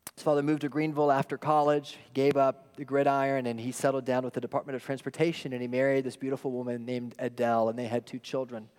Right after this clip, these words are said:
Several years later, uh, Arthur, Bart's father, was tragically, um, by accident run over by a semi-truck at work.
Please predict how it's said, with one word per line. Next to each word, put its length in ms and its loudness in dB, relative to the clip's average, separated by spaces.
Several 320 2
years 240 0
later, 520 4
uh, 220 4
Arthur, 340 2
Bart's 300 0
father, 380 4
was 260 -8
tragically, 1040 2
um, 440 -2
by 200 4
accident 540 0
run 300 2
over 340 2
by 220 4
a 120 2
semi-truck 1040 -4
at 200 -2
work. 420 -4